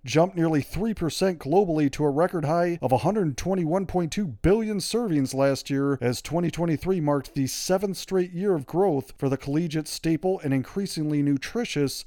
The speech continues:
and delicious instant option. And finally, a few quick ones to close on. Milk suppliers are enduring a carton shortage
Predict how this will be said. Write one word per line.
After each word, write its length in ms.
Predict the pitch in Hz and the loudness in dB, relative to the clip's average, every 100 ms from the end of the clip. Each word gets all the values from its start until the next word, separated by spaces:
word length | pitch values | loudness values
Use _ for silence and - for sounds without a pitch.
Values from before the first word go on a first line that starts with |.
| - | -6
and 160 | 120 123 | -2 0
delicious 560 | 131 147 - 147 - - | 2 2 2 -4 -4 -4
instant 380 | 147 - 147 139 | -4 -2 -4 -2
option. 600 | 131 151 - 135 117 - - - _ _ _ _ _ _ | -2 -2 -2 -6 -8 -12 -20 -20 _ _ _ _ _ _
And 200 | 127 139 | 0 4
finally, 360 | 147 151 156 143 | 4 4 4 2
a 20 | |
few 180 | 160 160 | 2 2
quick 280 | 175 185 | 2 4
ones 160 | 160 143 | 2 2
to 100 | 139 | -2
close 400 | - 165 185 165 | 2 4 6 6
on. 240 | 139 127 135 | 2 0 -2
Milk 380 | 135 180 226 | 4 4 4
suppliers 540 | - 156 151 151 147 147 | -2 -2 2 4 4 4
are 120 | 147 | 2
enduring 480 | 139 143 175 185 170 | 2 2 2 2 2
a 100 | 147 | 0
carton 500 | 127 - 220 220 156 | 0 2 2 2 -4
shortage 560 | 123 147 139 143 135 | -2 0 2 2 -2